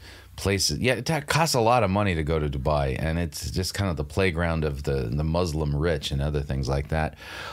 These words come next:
All that being said, uh, the whole point of this Dubai walkway story is that when something comes to an end,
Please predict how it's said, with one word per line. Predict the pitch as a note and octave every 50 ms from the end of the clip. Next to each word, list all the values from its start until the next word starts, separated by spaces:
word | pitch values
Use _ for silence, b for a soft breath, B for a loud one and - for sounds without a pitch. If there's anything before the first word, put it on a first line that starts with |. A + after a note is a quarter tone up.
| B B
All | - D#3 F3 F3 D#3
that | D3 C#3 B2 A2+ B2+
being | C3+ A#2+ G#2+ G#2
said, | - - - D#3+ D#3 C3+ A#2 A2 F#2+ F2 - - -
uh, | A2+ G#2+ G#2+
the | G#2+ G#2+ A2+
whole | G#2+ C#3+ C#3+ A#2
point | G2 - - D3 C#3 C#3+ -
of | C3+ B2 G2+ F#2
this | A2+ G#2+ - - - - - -
Dubai | F#2 E2+ F2+ G#2+ A#2 G#2 D#2+ A#2+ A#2 A#2 A#2 A#2 A2+ A2+ A2
walkway | G2+ F2+ - - G2 F#2+ G#2+ A#2 A#2+ A#2+ A#2+ - G#2 G#2+ G#2+ G2+ G2
story | - - - A#2+ A#2 A#2 A2+ A2 G#2+ G2+ G2+ G2
is | G2 G2 F2 -
that | G#2 G2+ F#2 - B B B B B B B B B B B B
when | - - G2 A2+ A#2 A#2 A2
something | - - C3+ C3 B2 B2+ A2+
comes | G#2+ A2+ C3 A#2+ A#2+ A2 -
to | - A#2+ A2+
an | G#2+ G#2+
end, | G#2+ G#2+ G#2+ G#2 G#2 G2 E2+ E2